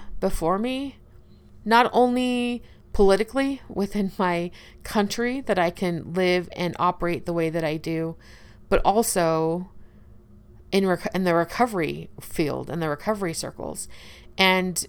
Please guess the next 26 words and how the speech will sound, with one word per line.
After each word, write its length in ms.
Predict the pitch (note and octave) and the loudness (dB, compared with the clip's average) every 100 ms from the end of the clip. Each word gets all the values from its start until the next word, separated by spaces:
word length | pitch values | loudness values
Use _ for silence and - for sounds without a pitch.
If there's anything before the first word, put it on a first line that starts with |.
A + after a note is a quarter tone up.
| - | -6
in 80 | F3+ | -2
the 80 | F3+ | 0
therapeutic 560 | - A3 G3 - G#3+ - | 4 4 4 2 2 0
circles, 640 | - - - - - - - | -6 -10 -14 -12 -14 -14 -8
right? 380 | E3+ F3+ F3+ F3 - - - - | -2 -2 -2 -8 -18 -20 -16 2
There 200 | F#3+ F3+ | 4 4
are 60 | |
prices 560 | - - G3 G#3 F3 D#3 | 6 8 8 6 0 -2
and 160 | D3 | -6
costs 460 | - F#3+ E3+ C#3 - | -2 2 4 2 -4
that 220 | D#3 - | -4 -4
get 180 | - - | -6 6
paid 440 | - D#3+ D3+ C#3+ - - - - - - - | 8 8 4 -4 -10 -18 -20 -20 -20 -8 4
by 160 | E3+ | 6
those 300 | D#3+ F3 F#3 | 6 4 2
that 100 | - | -2
went 160 | D#3+ C#3 | -4 -4
before 400 | D#3 - D#3+ C#3 | -4 -2 0 -2
us 320 | - - - - - - - - - | -6 -8 -8 -12 -18 -18 -18 -20 -10
to 380 | - F#3 E3 D#3+ | 0 2 4 2
write 320 | D3+ F3 D#3 | 2 2 2
things 260 | - E3+ E3 | -2 -4 -4
down, 460 | C#3+ D3 E3+ A3+ A3 | -2 -2 0 -2 -6
to 560 | - D3 C#3+ D3+ C#3 B2+ - - - - | -4 -2 -2 -2 -6 -10 -16 -20 -18 -6
research, 680 | D#3+ D3+ - B3+ - - - | -2 0 0 -2 -4 -6 -4
to 380 | E3 D3+ D3+ | -2 -2 -4